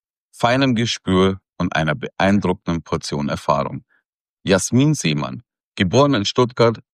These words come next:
studierte sie Zahnmedizin in Hamburg und an der L M U München. Stationen in Eichenau, Freiham und bei der Allianz Krankenversicherung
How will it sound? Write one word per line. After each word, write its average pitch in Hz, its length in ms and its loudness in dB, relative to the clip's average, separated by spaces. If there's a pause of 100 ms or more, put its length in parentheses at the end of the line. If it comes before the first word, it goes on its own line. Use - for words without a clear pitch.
(320)
studierte 110 480 0
sie 80 160 -6
Zahnmedizin 110 720 0
in 76 180 -4
Hamburg 101 440 0 (340)
und 98 140 0
an 85 160 -2
der 78 140 0
L 82 120 0
M 90 240 0
U 78 120 -6
München. 80 520 -6 (580)
Stationen 90 640 0
in 67 160 -8
Eichenau, 110 600 0 (240)
Freiham 92 680 0 (460)
und 151 140 0
bei 127 140 4
der 87 140 0
Allianz 80 400 0
Krankenversicherung 73 880 -6